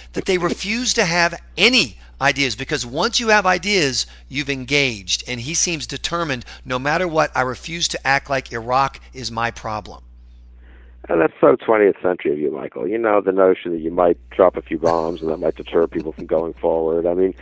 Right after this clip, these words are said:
Speaker 2: this is the twenty-first century where we resolve things
Speaker 1: <laughs>
Speaker 2: by having, I guess, what, I don't know, cabinet meetings and,
Speaker 1: Hashtags.
Speaker 2: and having
Speaker 1: Hashtags.
Speaker 2: hashtags.
Speaker 1: I
Speaker 2: Yeah,
Speaker 1: happen
Speaker 2: where
Speaker 1: to
Speaker 2: is
Speaker 1: know
Speaker 2: that?
Speaker 1: that
Speaker 2: I'm
Speaker 1: our
Speaker 2: waiting.
Speaker 1: hashtag
Speaker 2: That'll be,
Speaker 1: budget is
Speaker 2: well,
Speaker 1: up
Speaker 2: that's a good point. Where is the
Speaker 1: fifty-seven percent.
Speaker 2: hashtag on Iraq? That's next, right?
Speaker 1: <laughs>
Speaker 2: And incidentally,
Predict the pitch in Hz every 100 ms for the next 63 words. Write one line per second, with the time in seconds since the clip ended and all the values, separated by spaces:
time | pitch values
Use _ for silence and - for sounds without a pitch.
0 | - - 180 - 247 - - 170 160 139
1 | 127 120 - 85 80 80 85 95 95 95
2 | 92 92 101 85 85 - 82 82 - -
3 | - - - 87 90 90 85 82 82 90
4 | - 95 90 82 90 82 76 80 76 85
5 | 90 90 85 90 85 85 82 82 82 156
6 | 165 - 127 98 82 78 85 - - -
7 | - - 139 156 113 120 90 92 110 151
8 | 151 156 160 131 127 131 131 131 147 127
9 | 117 135 123 139 135 127 117 131 151 135
10 | 160 131 160 131 151 170 131 127 120 107
11 | 101 95 90 85 90 90 82 95 95 98
12 | 101 87 - 208 76 87 87 95 151 180
13 | - 190 190 139